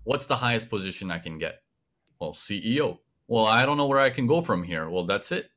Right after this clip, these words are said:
End of story. I'm done. But you've entered the market with this idea of, "Hey, but I open my ceiling. I open my ceiling. I can make as much money as I want."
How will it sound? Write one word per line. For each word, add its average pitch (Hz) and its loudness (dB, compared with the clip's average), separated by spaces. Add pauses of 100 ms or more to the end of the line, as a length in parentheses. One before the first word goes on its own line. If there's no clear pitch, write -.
(160)
End 95 -2
of 107 -2
story. 151 -2
I'm 92 -2
done. 139 -2 (840)
But 156 6
you've 165 0
entered 214 2
the 123 4
market 98 0 (160)
with 170 0
this 139 2
idea 117 4
of, 90 2 (300)
"Hey, 156 4
but 113 4
I 110 4
open 117 2
my 92 0
ceiling. 87 -4
I 101 -2
open 117 2
my 98 -2
ceiling. 87 -6
I 104 0
can 110 0
make 104 -2
as 95 -2
much 113 -2
money 104 -2
as 95 -2
I 101 0
want." 107 -2